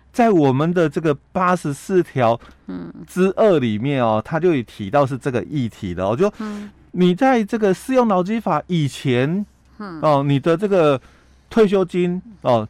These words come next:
Speaker 1: 怎么算？
Speaker 2: 嗯。
Speaker 1: 当然，你们双方自行协商，
Speaker 2: 嗯。
Speaker 1: 因为那一段哦，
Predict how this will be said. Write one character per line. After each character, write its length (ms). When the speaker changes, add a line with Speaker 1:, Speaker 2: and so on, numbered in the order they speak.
Speaker 1:
怎 180
么 220
算？ 400
Speaker 2:
嗯。 320
Speaker 1:
当 200
然， 240
你 160
们 120
双 200
方 160
自 140
行 220
协 220
商， 320
Speaker 2:
嗯。 180
Speaker 1:
因 80
为 80
那 180
一 60
段 220
哦， 240